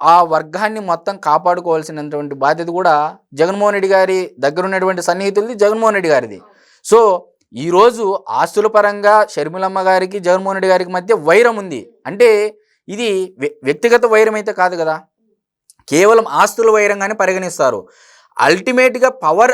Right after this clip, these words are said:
అనే విషయానికి వస్తే వైఎస్ అనే ఒక బ్రాండ్ కోసము డెఫినెట్గా వీళ్ళంతా ఒక్కటవుతారనేది అయితే మనం ఖచ్చితంగా చెప్పొచ్చు. మరి విజయసాయి రెడ్డి గారు already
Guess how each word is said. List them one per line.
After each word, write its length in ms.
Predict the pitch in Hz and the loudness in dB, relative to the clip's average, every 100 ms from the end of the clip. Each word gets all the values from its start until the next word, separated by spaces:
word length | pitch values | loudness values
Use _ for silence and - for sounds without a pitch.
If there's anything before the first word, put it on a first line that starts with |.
| 185 | -2
అనే 180 | 196 | -6
విషయానికి 460 | 196 170 196 190 175 | -6 -4 -2 -2 -4
వస్తే 300 | 147 - 165 131 - _ _ _ - | -6 -2 0 0 -4 _ _ _ -8
వైఎస్ 500 | 117 160 208 240 233 | 2 2 4 2 2
అనే 120 | 214 | -2
ఒక 120 | 214 | -2
బ్రాండ్ 440 | 175 127 139 180 214 | -6 -4 0 0 0
కోసము 560 | 208 185 175 160 151 | 0 -2 -2 -4 -6
డెఫినెట్గా 580 | 117 131 143 208 196 196 | -6 -6 -6 -6 -6 -4
వీళ్ళంతా 340 | 180 151 156 165 | -2 -4 -2 -4
ఒక్కటవుతారనేది 1040 | 120 113 190 190 165 160 147 143 135 127 | -4 -2 0 0 -2 0 0 -2 -6 -8
అయితే 420 | 127 196 143 131 135 | -6 -4 -4 -4 -8
మనం 140 | 147 | -6
ఖచ్చితంగా 420 | 147 143 - 139 131 | -6 -4 -4 -6 -4
చెప్పొచ్చు. 460 | 110 98 92 - - _ - - | -6 -8 -12 -16 -20 _ -20 -2
మరి 180 | 196 214 | 2 2
విజయసాయి 580 | 139 127 180 202 202 196 | -2 -4 0 2 2 2
రెడ్డి 220 | 190 180 | 0 -2
గారు 220 | 175 175 165 113 | 0 2 0 -2
already 320 | 139 151 160 | -4 -4 -6